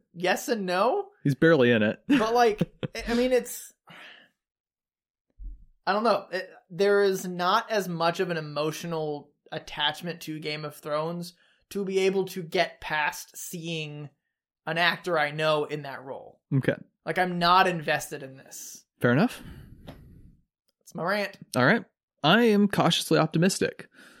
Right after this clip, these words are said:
Speaker 2: Uh, for one thing, Benioff and Weiss are as far away from this as possible.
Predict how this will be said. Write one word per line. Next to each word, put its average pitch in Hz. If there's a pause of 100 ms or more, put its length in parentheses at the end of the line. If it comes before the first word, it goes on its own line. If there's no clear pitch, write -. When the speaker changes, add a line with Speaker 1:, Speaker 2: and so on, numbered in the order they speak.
(260)
Speaker 2:
Uh, 110
for 139
one 120
thing, 139 (100)
Benioff 113
and 117
Weiss 135
are 104
as 104
far 104
away 101
from -
this 104
as -
possible. 123